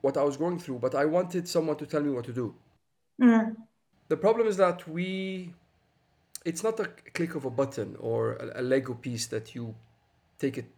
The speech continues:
Speaker 1: in and put it out, and it's,
Speaker 2: If I put it in a
Speaker 1: um,
Speaker 2: different place, it will work.
Speaker 1: it's a process. It's a, it's a process. And she just very loosely said, "I can't help you. I suggest take walks every day,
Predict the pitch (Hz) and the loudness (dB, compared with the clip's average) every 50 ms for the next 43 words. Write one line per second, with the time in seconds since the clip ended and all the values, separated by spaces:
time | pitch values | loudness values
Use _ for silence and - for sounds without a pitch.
0 | _ _ _ _ - 143 131 123 117 107 101 101 - 135 113 107 113 - _ _ | _ _ _ _ -6 -6 -4 -4 -6 -8 -10 -10 -8 -6 -6 -6 -8 -10 _ _
1 | _ _ - - 123 117 110 104 - - - - - - - - _ _ _ _ | _ _ -6 -4 -2 0 0 -2 -4 -8 -14 -18 -16 -18 -18 -20 _ _ _ _
2 | _ - - - - - _ _ _ - _ _ _ _ _ _ - - - - | _ -20 -16 -16 -16 -16 _ _ _ -20 _ _ _ _ _ _ -20 -20 -20 -16
3 | - - 151 151 - - - 240 226 156 151 - - 147 147 143 143 135 139 - | -6 -2 0 2 2 4 4 6 6 10 12 12 12 12 10 6 6 4 2 0
4 | 226 220 - 226 220 214 202 202 214 214 214 202 208 202 160 165 196 190 185 180 | -2 0 2 2 2 2 6 10 10 10 12 10 8 6 6 8 8 8 10 12
5 | 196 196 180 175 190 - 262 - - 247 262 226 202 - 196 147 120 - - - | 12 12 12 10 8 6 4 6 6 4 6 6 6 4 2 0 0 -2 -6 -6
6 | - - 175 175 - - - - 190 175 190 196 - 131 117 120 - 196 190 - | -4 -6 -6 -6 -8 -10 -6 -6 -4 -2 -2 -4 -4 -4 -6 -6 -4 -4 -2 0
7 | 285 294 294 285 277 - - - - 165 160 214 220 226 208 180 170 202 202 180 | -2 -2 0 -2 -2 -2 -2 -6 -6 0 4 4 4 4 2 0 -4 -6 -6 -6
8 | - 170 160 - - 151 143 143 151 165 170 - 165 139 - - 151 135 135 - | -6 -6 -4 -2 0 0 2 2 0 0 0 -2 -6 -6 -6 -4 -4 -4 -4 -4
9 | - 131 117 113 113 117 123 - _ _ _ _ _ _ _ _ _ _ _ _ | -10 -10 -8 -8 -8 -8 -10 -14 _ _ _ _ _ _ _ _ _ _ _ _
10 | _ _ _ - 147 156 147 - 156 127 135 139 135 120 - - _ _ _ _ | _ _ _ 4 4 4 4 2 -2 2 2 2 2 2 -2 -10 _ _ _ _
11 | _ _ _ _ _ _ _ - - 143 139 139 143 143 139 139 139 - - - | _ _ _ _ _ _ _ -4 -4 -4 -2 2 2 2 2 2 -2 -10 -10 -8
12 | 127 123 113 117 113 113 110 110 110 110 110 110 | -6 -6 -6 -4 -4 -2 -2 -2 -2 -4 -8 -10